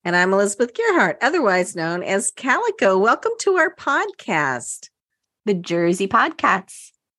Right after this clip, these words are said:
Speaker 1: Oh,
Speaker 2: So
Speaker 1: the
Speaker 2: we'd
Speaker 1: Jersey
Speaker 2: like to
Speaker 1: Podcats.
Speaker 2: s-, yeah, so we'd like to start off today, Elizabeth. I'd love to get an update on how's little Max doing.
Speaker 1: Oh, yeah. So if you haven't watched the other ec-, episodes,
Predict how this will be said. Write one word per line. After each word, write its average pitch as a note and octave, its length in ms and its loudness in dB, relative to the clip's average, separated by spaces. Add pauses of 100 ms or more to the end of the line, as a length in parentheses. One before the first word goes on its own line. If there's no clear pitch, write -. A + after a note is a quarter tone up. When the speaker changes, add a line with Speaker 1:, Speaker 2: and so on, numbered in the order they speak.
(220)
Speaker 1:
Oh, D#3+ 180 -12
Speaker 2:
So B3+ 180 2
Speaker 1:
the B3+ 60 4
Speaker 2:
we'd C#4 100 0
Speaker 1:
Jersey C4+ 80 0
Speaker 2:
like F#4+ 220 0
to B4+ 80 2
Speaker 1:
Podcats. B4 140 -6
Speaker 2:
s-, - 180 -14 (260)
yeah, F#3+ 400 2
so - 200 -2
we'd A3 140 0
like C#4+ 140 2
to - 80 2
start D4 240 2
off B3+ 200 0
today, A#3 380 -2 (100)
Elizabeth. G#3 460 -4
I'd G#3+ 160 2
love G#3 440 0 (120)
to G#3+ 200 -6
get G#3 140 0
an - 80 -6
update A3 320 0
on A3+ 80 -2
how's B3+ 300 0
little C4 160 -2
Max B3+ 460 -2
doing. E3+ 480 -2 (440)
Speaker 1:
Oh, B3 200 4
yeah. G3+ 380 2
So A3+ 380 0
if A3 120 0
you B3+ 80 -2
haven't C#4 300 -2
watched G3+ 220 0
the F#3+ 60 0
other F3+ 180 0
ec-, D#3+ 220 -4 (140)
episodes, E3+ 840 -2